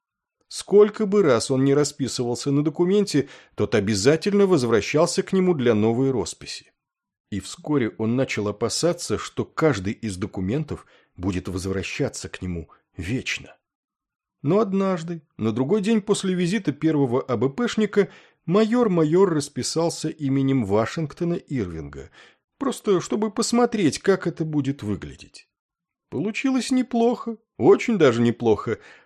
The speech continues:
Не разохотившись, он до самого вечера расписывался на всех официальных документах, как Вашингтон Ирвинг, хотя и предполагал, что за это бунтарское, а главное, легкомысленное своеволие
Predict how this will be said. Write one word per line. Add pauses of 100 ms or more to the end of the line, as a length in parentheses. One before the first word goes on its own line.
(160)
Не
разохотившись,
он
до
самого
вечера
расписывался
на
всех
официальных
документах, (320)
как
Вашингтон
Ирвинг, (420)
хотя
и
предполагал,
что
за
это
бунтарское,
а
главное, (260)
легкомысленное
своеволие